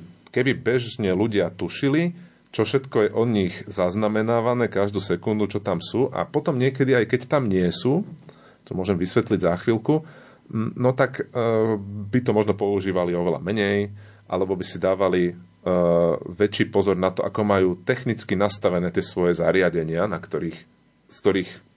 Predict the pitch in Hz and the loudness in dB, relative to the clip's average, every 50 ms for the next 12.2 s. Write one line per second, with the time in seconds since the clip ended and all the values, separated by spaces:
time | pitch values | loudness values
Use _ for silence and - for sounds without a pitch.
0 | _ - 95 87 85 82 - - - - 107 143 139 - - 104 98 - - 87 | _ -6 -2 2 2 2 0 0 0 0 0 0 0 -2 -2 -2 -2 -2 -4 -4
1 | 80 82 95 127 151 - - - - - 92 87 - 90 85 - - 92 87 87 | 0 2 2 2 2 -2 -6 -10 -6 -4 -4 -2 -2 -2 -2 0 0 0 0 0
2 | 82 85 85 82 82 92 98 101 107 120 135 135 - - - - - - 135 127 | -2 -2 -2 -2 0 2 2 2 2 2 -2 -4 -10 -18 -20 -16 -6 -2 0 0
3 | 120 - - 135 135 107 87 85 92 90 85 82 78 - - - - _ - 95 | 0 0 0 2 2 2 2 2 0 -2 -4 -4 -4 -6 -10 -20 -20 _ -2 0
4 | 92 87 85 82 85 - - 76 - 85 82 85 80 80 - 82 76 85 80 80 | 4 4 4 2 0 -4 -4 -6 -4 -2 0 0 0 0 -2 -2 0 0 2 2
5 | 82 82 82 80 80 82 - 87 80 87 87 101 101 156 143 - 165 151 170 165 | 2 2 2 0 0 0 -2 -2 0 2 0 2 0 -2 -2 -2 -2 0 2 2
6 | 151 104 - - - - - _ - - - 104 101 135 143 139 - 107 - - | 2 0 -2 -6 -16 -20 -20 _ -20 -14 -8 -2 0 0 0 0 -2 -4 -2 -2
7 | 156 - 165 160 156 143 - - - - - - 113 127 143 147 147 - - - | 0 0 2 0 0 -2 -4 -10 -16 -8 -4 -2 0 2 2 2 0 0 2 2
8 | 101 98 90 92 92 87 92 90 82 92 90 - 110 101 107 98 80 78 78 - | 2 4 4 2 0 0 0 0 0 0 0 0 0 2 2 2 2 2 -2 -4
9 | - - 101 95 104 110 131 139 143 143 143 - - - - 110 - - - - | 0 0 2 2 2 2 2 2 2 0 -4 -16 -12 -4 -4 -4 -4 -4 -6 -6
10 | 98 - 113 - 104 87 90 104 104 101 90 92 90 85 82 - - - - - | -4 -4 0 0 0 0 0 0 2 2 2 0 -2 -2 -2 -6 -10 -10 -4 -2
11 | 104 98 - - 87 - - 110 113 107 87 - - - 92 - - 87 85 - | -2 -2 2 0 0 2 2 0 0 0 -2 -4 -4 -6 -6 -4 -2 -4 -2 -2
12 | 85 87 87 | -4 -4 -4